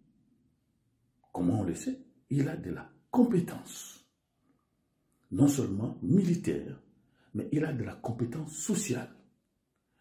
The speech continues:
Il, il, il a de emotional intelligence.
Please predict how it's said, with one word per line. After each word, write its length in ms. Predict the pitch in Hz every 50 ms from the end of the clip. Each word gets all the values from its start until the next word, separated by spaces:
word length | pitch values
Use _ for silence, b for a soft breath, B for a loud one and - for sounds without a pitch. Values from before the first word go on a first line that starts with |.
| _ _
Il, 160 | - 120 120
il, 200 | 156 143 - 143
il 160 | 147 156 165
a 120 | 160 156 143
de 200 | 110 107 - -
emotional 760 | - 117 110 101 101 131 170 170 - - 170 180 185 185 - -
intelligence. 1040 | 165 160 165 170 - - 180 165 139 110 - - - 120 - - - - - -